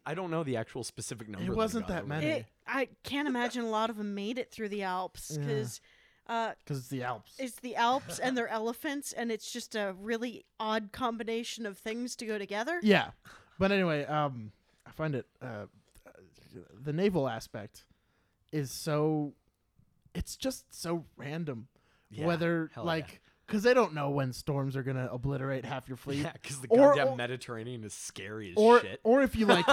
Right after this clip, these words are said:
Speaker 2: we lost ten boats, and then, like, those guys wound up in a different empire, and they're like,
Speaker 3: Yeah.
Speaker 2: "Ah, screw it, let's kill 'em." Like,
Speaker 1: <laughs>
Speaker 2: like,
Speaker 1: Yeah.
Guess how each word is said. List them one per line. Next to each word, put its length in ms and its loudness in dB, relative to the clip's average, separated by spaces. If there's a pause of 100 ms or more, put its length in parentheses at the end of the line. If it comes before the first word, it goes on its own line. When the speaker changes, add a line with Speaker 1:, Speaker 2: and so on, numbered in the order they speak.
(160)
Speaker 2:
we 180 4
lost 400 6
ten 260 2
boats, 520 4
and 160 6
then, 160 6
like, 260 -2 (1000)
those 300 6
guys 320 2
wound 280 2
up 140 2
in 80 2
a 80 2
different 320 2
empire, 360 0
and 120 0
they're 100 2
like, 140 4
Speaker 3:
Yeah. 180 6
Speaker 2:
"Ah, 140 12
screw 340 6
it, 80 10
let's 180 2
kill 380 8
'em." 140 -2
Like, 200 6
Speaker 1:
<laughs> 760 -2
Speaker 2:
like, 200 2
Speaker 1:
Yeah. 220 -4